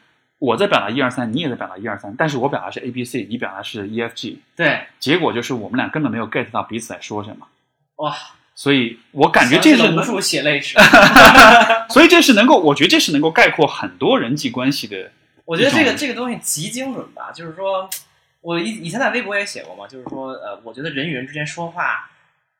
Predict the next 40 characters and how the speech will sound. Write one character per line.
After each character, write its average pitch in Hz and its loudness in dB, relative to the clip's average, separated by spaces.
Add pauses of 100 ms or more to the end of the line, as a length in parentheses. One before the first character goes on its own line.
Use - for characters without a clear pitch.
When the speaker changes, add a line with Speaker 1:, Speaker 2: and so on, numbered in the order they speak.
Speaker 2:
大 147 4
部 131 -16
分 107 -20
时 - -20
间， 113 -18
咱 123 -8
们 151 -10
说 190 -12
的 160 -8
不 151 -12
要 151 -8
那 139 -12
么 113 -20
绝 - -20
对， 95 -20 (140)
就 - -16
是 104 -10
Speaker 1:
嗯。 101 -10
Speaker 2:
其 - -12
实 233 -10
内 269 -2
容 151 -8
是 165 -12
不 160 -20
重 202 -14
要 123 -10
的。 - -20
Speaker 1:
对， 117 -4
啊， 95 -10
Speaker 2:
重 240 0
要 214 2
Speaker 1:
是， 233 -4
是。 156 -8
Speaker 2:
是 247 -4
识 - 0
别 240 -2
背 226 -2
后 214 -4
的 151 -10
情 - -4